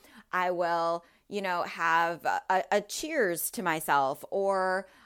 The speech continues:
I will go and have a little dessert for myself to celebrate,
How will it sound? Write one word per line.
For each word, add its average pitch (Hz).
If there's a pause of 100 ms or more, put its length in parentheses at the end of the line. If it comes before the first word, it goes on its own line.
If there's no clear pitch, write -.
(120)
I 180
will 175
go 185
and 190
have 175
a 190
little 196
dessert 226
for 226
myself 190
to 208
celebrate, 202